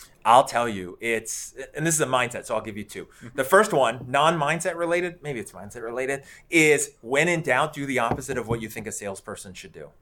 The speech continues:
Speaker 2: <laughs>
Speaker 1: So many people get into sales and think, "Oh, here's what a salesperson should do. I should send this email. I should do this. I should do this cold call. I should leave this voicemail. I should just check in and follow up." Like,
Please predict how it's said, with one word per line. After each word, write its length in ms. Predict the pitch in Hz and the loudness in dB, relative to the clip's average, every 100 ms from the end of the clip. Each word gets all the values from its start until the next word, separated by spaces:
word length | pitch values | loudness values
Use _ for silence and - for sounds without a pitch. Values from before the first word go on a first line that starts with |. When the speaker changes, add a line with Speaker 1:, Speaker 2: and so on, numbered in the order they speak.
| 139 | -12
Speaker 2:
<laughs> 80 | 107 - _ _ _ _ - _ _ _ _ - | -12 -16 _ _ _ _ -20 _ _ _ _ -2
Speaker 1:
So 340 | - 160 160 | 2 6 8
many 180 | 185 175 | 6 4
people 300 | 165 131 113 | -2 -6 -4
get 160 | 117 | -2
into 140 | 131 127 | -2 -2
sales 280 | - 113 104 | -2 -4 -4
and 80 | |
think, 120 | 101 90 | -8 -2
"Oh, 160 | 123 | -2
here's 240 | - 139 131 | -2 -4 -4
what 80 | 117 | -8
a 40 | |
salesperson 520 | - 120 110 107 104 | -8 -10 -10 -14 -16
should 140 | - - | -18 -18
do. 180 | 92 - | -20 -14
I 120 | 113 | -12
should 200 | - 117 | -10 -6
send 200 | 131 139 | -4 -2
this 160 | 135 156 | -2 -4
email. 280 | 139 80 - | -6 -6 2
I 120 | 135 | 2
should 220 | 143 139 | 2 -6
do 140 | 147 147 | -6 2
this. 240 | 165 - | 2 2
I 120 | - 131 | 0 0
should 180 | 151 | -2
do 100 | 135 | -6
this 140 | 147 147 | -4 -4
cold 260 | - 147 147 | -2 -4 -2
call. 180 | 92 | -2
I 80 | 80 | -2
should 180 | 123 143 | -4 -4
leave 200 | 143 147 | -2 0
this 160 | 147 - | 0 4
voicemail. 480 | 147 143 98 82 - - - | 6 4 0 -10 -14 -12 2
I 140 | 165 | 4
should 180 | 135 135 | 4 -4
just 240 | 139 - | -4 -6
check 300 | - 139 - | -4 -4 -4
in 140 | 151 127 | -6 -4
and 160 | 110 | -6
follow 340 | 127 123 131 147 | -4 -2 0 2
up." 200 | 113 110 | 2 0
Like, 180 | 117 | -4